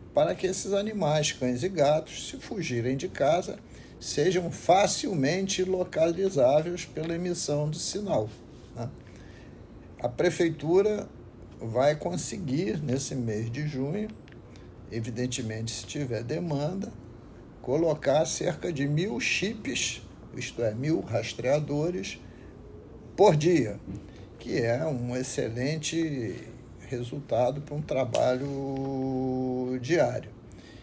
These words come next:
Então, parabéns à Prefeitura da cidade do Rio de Janeiro por tá mostrando a sua preocupação em proteger os animais, em especial os cães e gatos, e esperamos que essa medida também se associe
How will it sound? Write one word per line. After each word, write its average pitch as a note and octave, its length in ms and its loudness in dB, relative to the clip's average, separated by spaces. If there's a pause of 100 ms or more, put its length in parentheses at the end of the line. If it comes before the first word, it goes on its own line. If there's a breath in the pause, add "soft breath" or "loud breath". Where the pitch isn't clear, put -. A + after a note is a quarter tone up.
(200 loud breath)
Então, C3 280 0
parabéns D3 640 6
à C3+ 80 6
Prefeitura A#2+ 640 -2
da A2+ 60 0
cidade A#2+ 340 -4
do B2 60 -4
Rio A#2 120 -4
de B2 80 -6
Janeiro D#3+ 560 -2 (640 loud breath)
por - 180 -8
tá C3 220 2
mostrando E3+ 640 0
a D#3 60 4
sua C#3+ 260 0
preocupação E3 1300 0 (540 loud breath)
em C3 200 0
proteger A#2+ 640 0
os A2+ 200 -4
animais, A#2+ 680 0
em C3 80 -2
especial A#2 720 -4
os A2 180 -6
cães A2+ 320 -8
e D#3+ 60 -6
gatos, D3+ 640 2 (600 loud breath)
e E3+ 80 -4
esperamos G3 800 0
que E3 120 -2
essa C3+ 300 2
medida F#3 560 0
também D#3 400 -2
se E3+ 140 -2
associe F3 800 -2